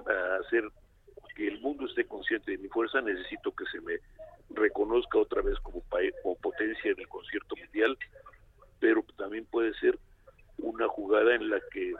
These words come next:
simplemente está midiendo fuerzas para ver qué tan lejos puede llegar en su plan de restablecer su propi-, sus propi-, sus fronteras de seguridad. Y Putin mismo se queja de que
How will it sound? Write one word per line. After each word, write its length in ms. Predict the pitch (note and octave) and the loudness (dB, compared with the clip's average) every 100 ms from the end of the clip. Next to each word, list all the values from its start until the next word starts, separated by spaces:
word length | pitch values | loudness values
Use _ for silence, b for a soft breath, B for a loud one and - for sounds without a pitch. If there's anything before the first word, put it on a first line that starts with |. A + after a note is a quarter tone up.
| - | -6
simplemente 580 | - - A2 A2+ F#2 F#2+ | -8 -2 0 0 -2 -6
está 220 | - A2 | -2 -2
midiendo 400 | A2+ G#2+ A2 A2 | -2 -4 -4 -2
fuerzas 360 | A#2 A2 B2 - _ b b b _ - | -2 0 0 -2 _ b b b _ 2
para 220 | G#2+ G#2+ | 2 4
ver 180 | C3+ - | 2 0
qué 100 | C3 | -8
tan 240 | - G#2 G#2+ | -2 -2 0
lejos 260 | A2+ G#2 - | -4 -6 -8
puede 220 | A#2 G#2+ | -6 -4
llegar 280 | G#2+ G2+ G#2 - - - - - - - | -4 -4 -6 -8 -20 -20 -20 -20 -18 -2
en 200 | D#3+ - | -2 -2
su 160 | - - | -10 -8
plan 340 | A#2+ A#2 C3+ | 0 0 2
de 120 | B2+ | 0
restablecer 840 | A2 G#2 - G#2 F2 F2+ F2+ B2+ - - - - - - | 0 -4 -2 -2 -2 -2 2 2 2 -4 -20 -20 -20 -12
su 180 | - - | -10 -2
propi-, 320 | - - - | 0 0 -4
sus 200 | - F#2+ | -6 -6
propi-, 320 | - G#2+ - - | 0 0 0 -10
sus 140 | F#2+ | -6
fronteras 440 | G2 F2+ A2 G#2 | -6 0 4 4
de 100 | F2+ | 4
seguridad. 420 | - F2 E2 D#2+ D#2+ - b b - A#2+ | -2 -2 -2 -4 -6 -8 b b -16 -16
Y 80 | |
Putin 400 | - B2+ - A2+ | -2 -2 0 -6
mismo 280 | A#2+ A2+ A#2+ | -8 -4 -2
se 100 | - | -2
queja 300 | - - - | -2 2 2
de 140 | G#2+ F#2+ | 2 -2
que 200 | - | -6